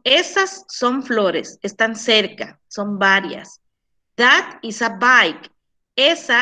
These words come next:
es una bicicleta. That is a bike. ¿Ok? These are pencils. Estos son lápices. Están cerca.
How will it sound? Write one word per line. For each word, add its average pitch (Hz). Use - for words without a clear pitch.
es 247
una 202
bicicleta. 240
That 269
is 226
a 220
bike. 170
¿Ok? 294
These 415
are 196
pencils. 240
Estos 277
son 220
lápices. 214
Están 180
cerca. 226